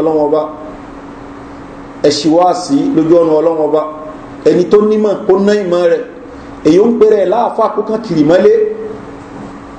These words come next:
Àwọn èèyàn ò benefit lára ẹ̀ rárá. Bẹ́ẹ̀ lọ́lọ́run Ọba ní, "Kuntum khayra ummatin ukhrijat linnas."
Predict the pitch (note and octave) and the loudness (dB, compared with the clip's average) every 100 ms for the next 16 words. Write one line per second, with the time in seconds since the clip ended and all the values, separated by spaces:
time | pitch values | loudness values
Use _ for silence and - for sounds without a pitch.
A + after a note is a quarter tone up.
0 | - - - - E3 G#3+ G3 F3+ G3+ G#3+ | -18 -18 -12 -2 2 4 4 2 2 2
1 | G#3 B3+ - F3+ G#3+ G3+ F3+ G3 A#3 B3 | 2 0 2 2 2 2 2 2 2 0
2 | - - - - - - - - - - | -4 -12 -16 -18 -18 -18 -18 -18 -18 -18
3 | - - - - - - F3+ A3 G3 G3+ | -18 -18 -18 -18 -18 -2 4 6 4 4
4 | F#3+ G3+ G#3 G#3+ G#3+ G#3 F3+ F#3 F3 E3+ | 2 2 0 -2 -2 0 2 4 4 2
5 | E3+ G3+ A3+ G#3+ F3+ - A#3 A#3 A#3 G#3+ | 0 -2 0 0 0 2 4 4 4 2
6 | G#3+ A#3+ B3+ F3+ - | 2 2 0 -2 -8